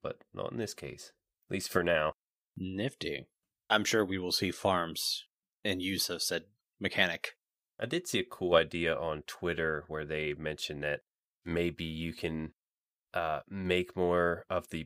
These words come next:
Speaker 1: budding amethyst just by keeping them, kinda like how grass spreads through dirt. Maybe the budding amethyst block can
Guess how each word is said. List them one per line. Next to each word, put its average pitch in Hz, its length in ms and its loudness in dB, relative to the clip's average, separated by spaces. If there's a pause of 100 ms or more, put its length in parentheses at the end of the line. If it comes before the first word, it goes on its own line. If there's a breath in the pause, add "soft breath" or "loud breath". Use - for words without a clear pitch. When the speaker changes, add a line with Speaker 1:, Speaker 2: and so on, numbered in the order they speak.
Speaker 1:
budding 90 320 2
amethyst 101 720 -2 (380)
just - 300 -2
by 82 400 2 (580)
keeping 92 560 -2
them, 87 460 2
kinda 131 220 8
like 98 160 6
how 85 180 4
grass 85 720 2 (140)
spreads 87 600 0
through 85 180 -2
dirt. 87 440 0 (480)
Maybe 87 520 0
the 82 360 -4 (140)
budding 82 340 0
amethyst 78 600 -4
block 78 440 0 (300)
can 78 420 -4